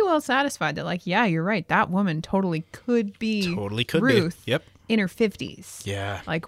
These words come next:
Speaker 1: whoa.
Speaker 2: Get it.
Speaker 1: And then Ruth wants to stay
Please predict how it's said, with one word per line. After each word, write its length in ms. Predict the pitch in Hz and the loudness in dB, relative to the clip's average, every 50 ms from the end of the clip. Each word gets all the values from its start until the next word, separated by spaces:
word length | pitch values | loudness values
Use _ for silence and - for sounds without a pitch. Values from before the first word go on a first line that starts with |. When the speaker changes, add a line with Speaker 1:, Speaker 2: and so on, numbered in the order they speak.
| - _ | -10 _
Speaker 1:
whoa. 600 | 190 170 170 170 175 185 190 180 165 151 - - - - - | -4 -2 0 0 2 2 2 4 2 2 -2 -4 -8 -8 -6
Speaker 2:
Get 240 | 110 107 110 107 | -4 -2 -2 -2
it. 140 | 92 - - _ - - _ _ _ _ _ _ _ _ _ _ | -4 -8 -12 _ -20 -20 _ _ _ _ _ _ _ _ _ _
Speaker 1:
And 200 | 214 208 208 208 | 0 2 2 4
then 200 | 208 202 208 202 | 2 2 2 2
Ruth 320 | 196 214 240 277 - - | 2 0 0 -2 -2 -4
wants 180 | 269 254 262 - | -6 -6 -6 -4
to 120 | - 277 - | -6 -4 -4
stay 600 | - - - 294 254 202 170 170 175 190 220 226 | -4 -2 -2 0 2 2 2 0 0 -2 -4 -8